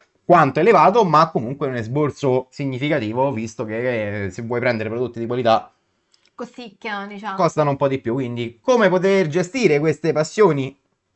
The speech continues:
Speaker 1: Andando a, eh, a effettuare questo,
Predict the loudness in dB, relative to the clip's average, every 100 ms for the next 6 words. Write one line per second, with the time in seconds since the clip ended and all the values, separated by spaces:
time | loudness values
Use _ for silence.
0 | _ _ _ _ _ -4 2 2 4 4
1 | 6 6 6 6 4 2 2 2 2 0
2 | -2 -6 0 4 4 4 0 -4 0 2
3 | 2 -2